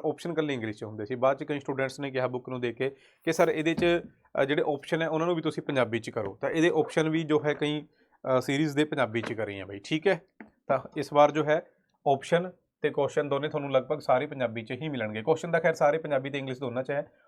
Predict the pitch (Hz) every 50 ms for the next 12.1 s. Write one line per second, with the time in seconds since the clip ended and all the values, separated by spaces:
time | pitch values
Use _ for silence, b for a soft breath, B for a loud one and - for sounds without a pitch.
0 | b b 147 143 - - 165 160 160 151 151 147 156 143 127 117 120 120 117 -
1 | 123 - 120 110 110 117 143 - _ _ _ _ _ - - 143 139 - 175 170
2 | - _ b b b b b b - 156 156 143 139 165 165 175 175 170 - 165
3 | _ _ _ _ - 131 127 131 127 120 123 127 139 151 143 - 127 - - 131
4 | 117 117 135 127 117 117 113 113 - 131 127 - 123 117 113 107 117 110 101 95
5 | 95 - _ _ _ - - - _ _ - 123 117 120 117 - - - 131 151
6 | 165 - 151 - - - 127 120 123 107 104 101 95 - 127 120 131 123 127 127
7 | 117 113 117 117 107 113 120 117 113 - 117 117 117 123 123 - 123 120 - 131
8 | 127 131 135 131 - - - _ _ - - - _ _ _ _ _ - 131 127
9 | 127 - 131 123 127 139 - B B B B B B _ - 127 147 143 147 -
10 | 165 160 156 156 - 156 160 156 156 147 - - 151 139 143 143 139 147 143 139
11 | 151 147 147 - 135 135 131 135 131 127 120 117 - 123 123 123 123 - 135 131
12 | 135 135